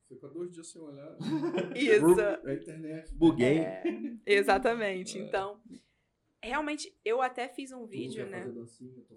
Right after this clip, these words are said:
Speaker 1: falando,
Speaker 3: Mas
Speaker 1: fazer
Speaker 3: ela não
Speaker 1: dancinha.
Speaker 3: faz dança, do <laughs>
Speaker 2: Eu até, eu até fiz um vídeo que eu fala, que eu falo justamente isso, né? Que é um vídeo que eu falo assim, "E quando a cabeça se convence, mas o coração não", né?
Speaker 3: Sim,
Speaker 1: Nossa.
Speaker 3: sim.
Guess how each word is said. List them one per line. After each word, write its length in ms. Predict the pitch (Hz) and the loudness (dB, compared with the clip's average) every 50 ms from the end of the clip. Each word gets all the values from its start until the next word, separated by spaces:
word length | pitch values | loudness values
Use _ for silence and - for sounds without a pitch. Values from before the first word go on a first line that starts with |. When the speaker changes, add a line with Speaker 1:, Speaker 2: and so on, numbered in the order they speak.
| _ _ | _ _
Speaker 1:
falando, 380 | - 117 113 117 117 123 117 _ | -20 -20 -18 -18 -18 -20 -20 _
Speaker 3:
Mas 140 | - 127 104 | -14 -12 -10
Speaker 1:
fazer 120 | 92 98 | -8 -6
Speaker 3:
ela 80 | 98 104 | -6 -6
não 60 | 110 113 | -4 -6
Speaker 1:
dancinha. 160 | - 113 - | -6 -6 -6
Speaker 3:
faz 260 | 139 143 156 160 170 | -6 -4 -4 -4 -4
dança, 520 | 185 202 214 220 214 202 - - 143 127 | 0 2 4 4 4 2 0 -2 -2 0
do 480 | 123 131 147 147 151 156 151 151 156 - - 269 - - - 277 | 2 2 2 2 2 0 0 0 -2 0 -2 -2 0 0 -2 -2
<laughs> 320 | - - 302 - - - | 0 0 -4 -4 -2 -4
Speaker 2:
Eu 160 | 226 208 202 208 | -2 0 2 2
até, 460 | 208 208 208 - 202 208 220 214 - | 0 0 -2 0 0 0 0 0 -2
eu 140 | 214 202 202 | -4 -4 -4
até 240 | 202 208 208 208 208 | -6 -6 -8 -8 -10
fiz 260 | 202 - 233 233 226 | -10 -12 -14 -12 -14
um 140 | 233 240 226 | -14 -14 -14
vídeo 280 | 208 214 220 220 226 247 | -14 -14 -14 -12 -10 -6
que 60 | - | -6
eu 80 | 233 226 | -6 -4
fala, 380 | 226 226 214 220 220 226 - - | -4 -4 -2 0 0 -2 -2 -4
que 100 | - 220 | -8 -10
eu 60 | 226 | -8
falo 540 | - 226 214 214 214 214 208 208 202 196 - | -6 -4 -4 -4 -4 -4 -6 -8 -12 -12 -14
justamente 640 | 202 196 220 - - 262 247 240 247 240 - 269 254 | -16 -14 -12 -12 -10 -10 -10 -12 -12 -12 -12 -14 -14
isso, 240 | 226 220 - - 190 | -14 -14 -12 -12 -10
né? 140 | 190 185 190 | -10 -10 -10
Que 120 | 190 - | -10 -10
é 40 | 202 | -12
um 60 | 214 | -12
vídeo 240 | 202 196 208 202 - | -12 -14 -14 -14 -12
que 60 | - | -14
eu 40 | 220 | -10
falo 160 | - 214 208 202 | -8 -8 -8 -8
assim, 380 | 208 - - 208 196 190 180 185 _ _ _ _ _ _ _ _ _ _ _ - | -8 -12 -16 -18 -18 -20 -20 -20 _ _ _ _ _ _ _ _ _ _ _ -12
"E 80 | 294 | -10
quando 240 | 277 - 320 311 320 | -6 -4 -4 -2 -2
a 60 | 311 | -4
cabeça 580 | 311 311 285 262 220 240 247 269 262 - 285 277 | -6 -6 -8 -4 -4 -4 -4 -4 -6 -10 -14 -12
se 220 | 269 - - 277 | -12 -12 -14 -14
convence, 760 | - - 247 247 240 226 214 220 220 226 240 247 240 - - | -14 -12 -12 -10 -10 -8 -6 -6 -6 -6 -8 -12 -12 -14 -12
mas 240 | 254 240 240 240 226 | -8 -6 -6 -6 -8
o 60 | 240 | -10
coração 580 | 240 - 240 226 226 226 220 - - - - 220 196 | -14 -12 -10 -10 -10 -10 -12 -14 -16 -16 -16 -18 -18
não", 220 | 185 180 180 180 | -20 -20 -20 -20
né? 80 | 180 175 _ _ _ _ _ | -20 -20 _ _ _ _ _
Speaker 3:
Sim, 580 | _ - 196 185 180 185 95 95 95 95 95 95 | _ -18 -16 -14 -12 -12 -12 -12 -12 -12 -12 -12
Speaker 1:
Nossa. 260 | - - 107 - - - | -12 -14 -14 -16 -18 -18
Speaker 3:
sim. 240 | 92 90 87 85 | -18 -18 -20 -20